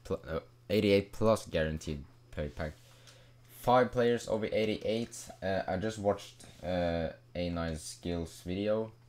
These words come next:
Well, him opening three of those packs, and he has packed Neymar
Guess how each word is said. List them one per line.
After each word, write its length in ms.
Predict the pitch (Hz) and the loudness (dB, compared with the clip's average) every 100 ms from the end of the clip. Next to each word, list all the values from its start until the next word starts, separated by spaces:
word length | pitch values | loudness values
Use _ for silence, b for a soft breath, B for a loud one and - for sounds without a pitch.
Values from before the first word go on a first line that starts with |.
| - | -8
Well, 320 | 85 76 69 - - - b b b b _ - - - | -2 -2 -2 -8 -20 -20 b b b b _ -20 -20 -8
him 180 | 104 92 | -4 2
opening 360 | 98 92 90 | 2 2 -2
three 260 | 87 98 95 | -2 -2 0
of 140 | 90 | -2
those 340 | 90 85 87 - | -2 0 0 -2
packs, 520 | - 123 135 - - | -4 -2 -2 -6 -12
and 220 | - 90 | -6 -4
he 180 | 92 92 | -2 -4
has 240 | 92 87 | -2 -4
packed 400 | - 95 85 - | -4 -6 -6 -6
Neymar 460 | 90 87 85 82 80 | -4 -2 -2 -2 -4